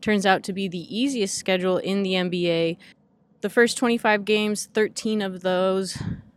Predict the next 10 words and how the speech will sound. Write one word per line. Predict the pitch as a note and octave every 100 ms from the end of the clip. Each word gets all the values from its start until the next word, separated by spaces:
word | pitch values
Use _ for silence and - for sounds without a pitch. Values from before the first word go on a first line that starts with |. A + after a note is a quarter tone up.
| _ -
are | F3 F3
on | F3 F3 E3+
the | E3
road, | E3+ G#3+ G#3+ G#3 G#3+ - - - - _ _ _ _ _ _ _ _ _
twelve | - A#3 A#3 G#3+
back-to-backs, | G3 F#3 - F3+ F3 F3 - - - _
sixteen | - - B3 - G#3+
nationally | G3+ G3 G3 F#3
televised | G3 F#3 F3+ F3 F3
games, | F3+ F3 F3 -